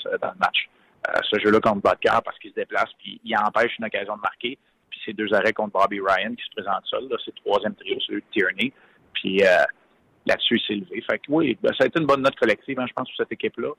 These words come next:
Et, euh, dans le match de ce soir, on va revoir encore Carey Price, encore contre Craig Anderson. Le seul changement qu'il pourrait y avoir dans les deux formations,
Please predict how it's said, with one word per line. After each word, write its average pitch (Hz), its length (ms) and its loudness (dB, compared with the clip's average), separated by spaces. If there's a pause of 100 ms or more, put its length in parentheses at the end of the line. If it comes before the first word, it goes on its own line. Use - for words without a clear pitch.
(380)
Et, 110 180 6
euh, 104 40 8
dans 107 120 2
le 104 60 -2
match 113 120 2
de 110 60 -2
ce - 100 -12
soir, 120 180 0
on 113 60 2
va 104 160 2
revoir 107 240 4
encore 107 220 0
Carey 101 320 -2
Price, 110 240 0
encore 113 320 0
contre 113 180 -4
Craig 107 160 -2
Anderson. 104 540 -4
Le 107 80 -6
seul 143 200 -2
changement 143 240 -2
qu'il 165 100 -12
pourrait 120 160 4
y 113 40 8
avoir 127 180 4
dans 131 60 2
les 110 120 -2
deux 120 120 -4
formations, 110 600 -4